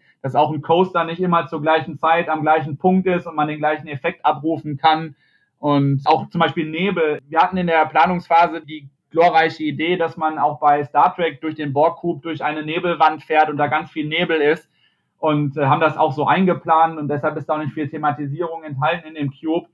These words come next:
Dann haben wir die ersten Testfahrten gemacht mit dem Fahrgeschäft und wir haben wirklich,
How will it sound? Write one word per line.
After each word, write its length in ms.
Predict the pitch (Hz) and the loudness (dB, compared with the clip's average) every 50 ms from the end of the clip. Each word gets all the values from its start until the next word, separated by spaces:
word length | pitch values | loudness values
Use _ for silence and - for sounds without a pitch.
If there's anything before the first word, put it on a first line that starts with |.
| _ _ - | _ _ -2
Dann 160 | 147 147 143 | 2 4 4
haben 140 | 147 165 170 | 4 4 4
wir 80 | 160 | 2
die 120 | 147 156 147 | 0 2 4
ersten 640 | 143 151 170 165 - - 175 170 165 165 160 151 | 4 4 4 2 -2 -6 -4 -4 -4 -4 -6 -6
Testfahrten 680 | 139 - 175 180 180 - _ - 165 156 156 160 175 170 | -2 0 0 0 0 -4 _ 2 4 4 4 4 2 -2
gemacht 440 | 147 151 151 151 160 180 - - - | -6 -4 0 2 2 2 0 -4 -8
mit 160 | 156 156 139 | -8 -6 -6
dem 160 | 151 151 147 | -4 -6 -2
Fahrgeschäft 640 | - 147 147 156 160 160 - - 156 160 156 - - | 2 2 2 2 2 -2 -2 -2 0 0 -2 -4 -6
und 320 | 165 156 156 139 - _ _ _ | -6 -6 -6 -8 -12 _ _ _
wir 180 | 135 143 139 | 0 4 4
haben 180 | 147 160 170 147 | 6 4 4 2
wirklich, 460 | 156 180 180 - 170 165 165 165 - | 0 -2 -2 -2 -4 -6 -6 -8 -14